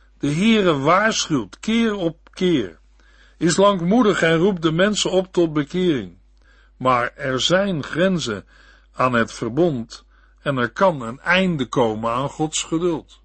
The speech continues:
Bij onbekeerlijkheid voert de Heere het oordeel uit dat hij eerder aankondigde.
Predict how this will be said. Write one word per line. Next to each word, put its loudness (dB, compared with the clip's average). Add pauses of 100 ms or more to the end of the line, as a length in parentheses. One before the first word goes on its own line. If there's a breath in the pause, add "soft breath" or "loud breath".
(720)
Bij 4
onbekeerlijkheid 2
voert -2
de 4
Heere 2
het 0
oordeel 0
uit -2 (400 soft breath)
dat 0
hij 2
eerder 0
aankondigde. -6